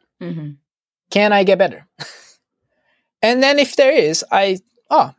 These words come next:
Speaker 2: okay, maybe I should do this differently." If there isn't, I just, like, "Okay, whatever, ignore it."
Speaker 1: Mm-hmm.
Speaker 2: But I do that with everybody. And I, of course, I have trusted friends that I ask for feedback often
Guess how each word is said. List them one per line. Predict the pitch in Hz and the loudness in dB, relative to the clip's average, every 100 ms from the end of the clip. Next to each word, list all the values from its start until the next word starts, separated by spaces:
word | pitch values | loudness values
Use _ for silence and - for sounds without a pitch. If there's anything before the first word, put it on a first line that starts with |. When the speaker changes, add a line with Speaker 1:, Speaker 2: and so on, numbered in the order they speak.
| 185 - | -14 -6
Speaker 2:
okay, | 220 202 | -2 0
maybe | 185 | 0
I | 170 | 0
should | 175 | -2
do | 156 | -6
this | 156 190 | -6 -6
differently." | - - 110 - | -8 -14 -16 -8
If | 180 | -2
there | 233 | 0
isn't, | 240 165 127 | 0 -2 -6
I | 139 | -6
just, | 135 - | -8 -12
like, | - _ _ _ 254 | -14 _ _ _ -4
"Okay, | 262 | 0
whatever, | 131 107 - - | -2 -2 -12 -12
ignore | 147 131 - | -10 -8 -10
it." | - _ - | -14 _ -18
Speaker 1:
Mm-hmm. | 175 156 147 | -14 -14 -4
Speaker 2:
But | 185 | -2
I | 208 | -2
do | 240 | 0
that | 226 | 0
with | 170 | 0
everybody. | 151 156 107 - | 0 -2 -10 -4
And | 165 220 | 0 2
I, | 214 | 0
of | - | 0
course, | 180 160 | 0 0
I | |
have | 151 - | -2 0
trusted | 160 135 - - | -2 -2 -6 -14
friends | - 147 131 110 131 | -8 -6 -6 -6 -6
that | 120 | -6
I | 117 | -6
ask | 113 - - | -8 -10 -12
for | - | -16
feedback | 120 - 82 | -14 -14 -14
often | 110 - - | -16 -16 -20